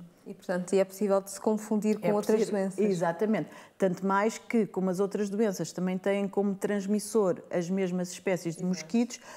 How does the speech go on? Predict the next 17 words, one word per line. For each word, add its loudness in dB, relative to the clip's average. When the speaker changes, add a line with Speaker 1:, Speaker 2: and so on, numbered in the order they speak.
Speaker 2:
portanto, 2
também 0
são -2
mais 2
ou 0
menos 0
simpátricas, 0
ou 4
seja, 0
também 2
ocorrem 2
mais 2
ou 0
menos -2
nos -2
mesmos -2
locais 0